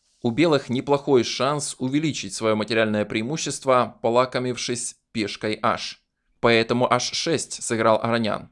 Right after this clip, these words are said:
прикрывая поле Ж пять, но позволяя белой ладье вторгнуться на Е семь.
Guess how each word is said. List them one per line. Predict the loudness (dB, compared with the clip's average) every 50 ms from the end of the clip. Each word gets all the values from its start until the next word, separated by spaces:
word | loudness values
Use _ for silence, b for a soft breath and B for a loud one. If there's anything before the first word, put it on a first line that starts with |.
| _
прикрывая | _ -6 -4 2 2 4 6 6 6 6 6
поле | 2 2 0 0 0 0
Ж | -2 -4 -4
пять, | 0 0 0 0 -2 -6 -14 _ _
но | -6 -2 -2 -2
позволяя | -2 0 0 0 0 0 2 2 2 2 2 2 2 4 2 2
белой | -2 -2 0 0 2 4 4 4 4
ладье | 2 0 0 2 0 0
вторгнуться | 0 0 -2 0 0 0 0 -2 -6 -6 -6 -6 -4 -4
на | -4
Е | -4 -4 -2
семь. | -2 -4 -4 -4 -6 -12 -14